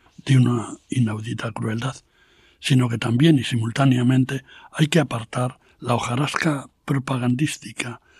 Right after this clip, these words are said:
de los enemigos de la Iglesia, que conscientes pero no arrepentidos de tantos desmanes, de tanto derramamiento de sangre y de tanto descontrol que podrían influir negativamente en la opinión pública mundial,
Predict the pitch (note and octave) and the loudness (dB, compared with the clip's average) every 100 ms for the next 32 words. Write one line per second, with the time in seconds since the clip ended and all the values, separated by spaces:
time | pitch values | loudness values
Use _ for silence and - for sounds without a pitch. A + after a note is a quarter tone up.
0 | _ - C3 A#2+ - A#2+ A#2+ C#3+ C3+ A#2+ | _ -2 -2 -2 -4 -2 2 2 0 -6
1 | A#2+ A#2 A#2+ C3+ C3 B2 C3+ _ _ - | -8 -6 -2 -2 -2 -8 -16 _ _ -20
2 | - - - D3+ C3 C#3+ - F3+ D3+ A#2 | -20 -20 -4 -2 0 0 4 4 4 -4
3 | - A#2+ A2+ A#2 A#2+ B2 A#2 B2+ C3 C#3 | -10 -10 -4 -4 -4 -6 -2 -2 0 -2
4 | A#2 A2+ A2+ C3+ B2+ B2 A#2+ A2+ C#3+ D3 | -4 -10 -4 -2 0 -2 -6 -2 2 4
5 | C#3+ C#3 - - - B2 A#2+ C#3+ C#3+ C3+ | 4 2 -10 -20 -4 0 2 4 4 2
6 | C3 A#2+ A#2 A#2 C3+ C3 B2 A#2 D3+ D3 | -2 -2 0 4 4 2 -2 -2 2 2
7 | C3+ B2 - - - - - - D#3 D3 | 2 -2 -10 -20 -20 -20 -20 0 2 2
8 | - _ _ _ - C#3+ D#3 D#3 D3+ C#3 | 0 _ _ _ 0 2 6 4 4 0
9 | - B2 A#2 C3+ C3+ C3 - _ _ _ | 0 0 0 0 0 -2 -8 _ _ _
10 | _ _ _ - A#2 A#2+ A2+ B2+ B2 B2+ | _ _ _ 0 2 2 2 4 6 4
11 | B2 C3+ C3+ A#2+ A#2 A#2+ B2+ B2+ C#3+ B2+ | 4 4 4 2 -2 -2 2 4 4 4
12 | B2+ A#2 A2 G#2 A2 - B2 C3 C#3 C#3 | -2 -4 -4 -6 -6 -8 -2 2 2 2
13 | C3+ C3+ B2+ C3+ C#3+ D#3+ C3+ | 0 0 0 2 4 4 2